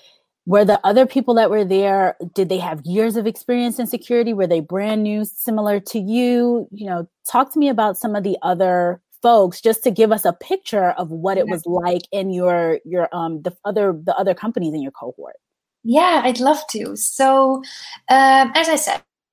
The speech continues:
Speaker 2: one of six startups, and some were really early on, like we are and were, and some were a little bit further down the line. Um, there were some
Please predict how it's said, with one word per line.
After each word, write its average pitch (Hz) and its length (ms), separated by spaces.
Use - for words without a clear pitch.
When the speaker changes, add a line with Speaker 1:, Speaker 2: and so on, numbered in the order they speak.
Speaker 2:
one 262 280
of 302 220
six - 300
startups, 240 680
and 233 120
some 294 520
were 240 240
really 262 800
early 254 300
on, 226 260
like 233 240
we 247 460
are 233 240
and 226 280
were, 208 220
and 233 260
some 240 220
were 226 80
a 220 100
little 214 200
bit - 120
further 208 240
down 196 200
the 196 120
line. 311 420
Um, 247 440
there 247 220
were 240 100
some 202 680